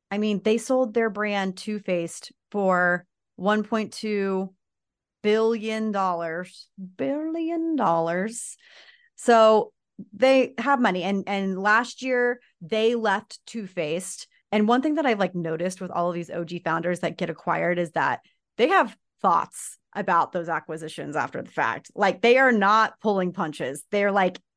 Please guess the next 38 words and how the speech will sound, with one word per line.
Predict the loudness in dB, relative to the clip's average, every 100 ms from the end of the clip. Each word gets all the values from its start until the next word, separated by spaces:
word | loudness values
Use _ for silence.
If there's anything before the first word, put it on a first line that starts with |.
| -2
"It | 0 2
was | 2 2
a |
nightmare. | 2 0 0 0 0 0 -4 -8 _ -4
You | 0 2
are, | 0
you | 0
have | 0 2
no | 2 2
creative | 0 -2 -2 -6
freedom. | -10 -6 -2 -2 -2 -6
You're | -8 -8
bored | -4 -2 -2 -4
to | -4
death." | -2 -2 -4 _ -20 _ _ _ -4
And | 0 0 0
naturally, | 0 0 0 -4 -4 -4 -2
as | -4
creative | -6 -4 -4 -4
people, | -6 -6 -2 -2 -2
you | -4 -2
want | -2 -4 -6 -10
to | -8 -8 -10 _ _ _ _ _ 0
put | 2 4
something | 4 4 4
in | 2
the |
world | 4 4 4
that | 2
you're | -2 -4
proud | 0 2 4
of. | 2 0 _ _ _ _ _ _ _ -12
So | 0
they | 2
leave, | 2 0 0 -2 -8 _
they | -4 -2 -2 -6 -8
follow | -6 -4 -2 -4
whatever | -6 -4 -4 -2 -2 -2 -4